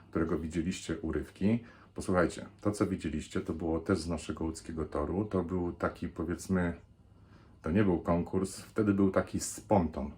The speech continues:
Ustawia się, ustawialiśmy się modelami, robiliśmy start z prostej i wybicie. Zresztą widzieliście, jak to fajnie wyglądało. Powiem Wam, że teraz na pewno będzie to wyglądało tak samo fajnie,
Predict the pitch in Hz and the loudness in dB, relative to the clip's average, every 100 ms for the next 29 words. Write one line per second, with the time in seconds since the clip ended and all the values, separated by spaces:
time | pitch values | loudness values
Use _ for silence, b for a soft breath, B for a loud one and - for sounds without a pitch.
0 | B B B 123 - 120 104 - 95 92 | B B B -4 0 2 2 2 -2 0
1 | 95 - - - 101 98 95 - 80 80 | -2 -2 -4 0 2 2 2 0 -4 -2
2 | 80 107 123 123 117 107 101 B B B | 0 2 4 6 6 4 0 B B B
3 | B - 92 92 87 - 90 82 82 - | B 0 0 2 -2 -2 0 0 -2 -8
4 | - - - 90 80 - - 101 98 - | -18 0 4 4 2 -6 0 4 4 4
5 | 92 82 82 - 92 85 85 78 76 - | 4 4 0 -4 -2 0 0 -2 -8 -10
6 | - 107 - 110 95 101 90 - 82 - | -6 -4 2 4 4 2 2 -2 -8 -6
7 | - 85 80 78 82 76 85 95 107 B | -4 -2 -2 -4 -2 2 4 4 2 B
8 | B B B 95 90 82 85 92 87 80 | B B B -2 0 2 4 4 4 2
9 | - 85 78 80 73 80 82 78 76 - | 2 2 2 0 -2 -2 -2 -2 -4 -4
10 | 71 76 76 76 78 73 - - - - | -4 -4 -2 -2 -2 -4 -8 -20 -20 -20
11 | - _ - - - 87 80 90 82 85 | -20 _ -8 -6 -2 -2 0 2 2 0